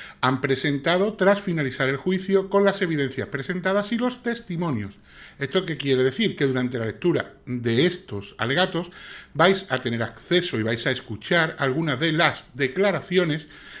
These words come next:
que se produjeron allí mismo, como puede ser, por ejemplo, la del forense, o, por ejemplo, incluso algunas cosas que dijo Daniel Sancho en la propia corte de Cosa Muy.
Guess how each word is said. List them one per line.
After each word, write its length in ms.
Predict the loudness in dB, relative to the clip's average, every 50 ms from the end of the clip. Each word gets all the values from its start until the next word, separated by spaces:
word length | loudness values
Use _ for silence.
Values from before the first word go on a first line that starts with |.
| -16 -6
que 140 | -2 0 2
se 120 | 2 2 2
produjeron 640 | 2 2 2 2 2 0 0 0 0 -2 -4 -6 -2
allí 240 | -2 0 0 0 0
mismo, 320 | -2 -4 -4 -8 -12 -10
como 160 | -10 -8 -4
puede 160 | -2 -2 -2
ser, 120 | -2 -4 -4
por 100 | -4 -4
ejemplo, 260 | -2 -2 -4 -4 -4
la 60 | -6
del 140 | -6 -6 -8
forense, 760 | -8 -12 -8 -6 -2 -2 0 -2 -2 -2 -2 -2 -2 -4 -6 -12 -20 -20 -20 -16 -4 2
o, 120 | 2 2
por 140 | 4 4 2
ejemplo, 340 | 4 4 4 2 4 4 2
incluso 400 | 2 2 2 0 -2 0 0 0
algunas 280 | 0 0 0 -2 -4 -4
cosas 320 | -4 -4 -2 -2 -2 -2
que 140 | -2 -2 -2
dijo 220 | -2 -2 -2 -2
Daniel 240 | -2 -2 -2 -4 -4
Sancho 320 | -4 -4 -4 -4 -4 -4
en 80 | -4 -2
la 140 | -2 -4 -2
propia 400 | -2 -4 -4 -2 -2 -2 -2 0
corte 400 | 0 -2 -2 -2 -2 -2 -2 -2
de 120 | -2 -4
Cosa 260 | -4 -4 -4 -2 -2
Muy. 220 | -2 -4 -4 -6